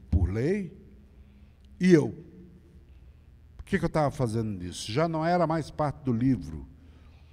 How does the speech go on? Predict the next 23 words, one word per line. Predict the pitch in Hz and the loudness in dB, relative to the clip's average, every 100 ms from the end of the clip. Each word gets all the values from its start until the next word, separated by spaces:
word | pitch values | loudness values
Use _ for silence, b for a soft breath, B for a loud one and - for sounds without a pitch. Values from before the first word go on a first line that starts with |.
| b | b
O | 107 | -2
livro | 104 131 127 | 2 2 2
já | 139 131 | 0 0
tava | 131 123 | -2 -2
mais | 117 135 160 127 104 | 0 0 2 2 0
ou | 110 | -2
menos | 104 123 123 107 - | -2 -4 -2 -4 -2
resolvido | 120 101 98 92 107 98 | -2 0 0 0 -2 -2
na | |
minha | 98 98 | -4 -4
cabeça. | 95 87 80 104 | -6 -8 0 2
Esse, | 123 - - | 2 0 -10
esse | 123 135 - 92 | -8 -8 -8 -12
volume | 98 101 113 117 80 | -6 -2 0 0 -4
que | - | -8
tá | 78 | -6
aqui. | 85 - 73 - b b b - | -6 -6 -14 -16 b b b -2
Não | 123 156 | 6 10
o | |
livro, | 131 117 78 - | 10 8 4 -6
porque | - | -12
vem | 87 110 | -8 -2
mais. | 165 156 90 73 - | 2 0 0 -8 -16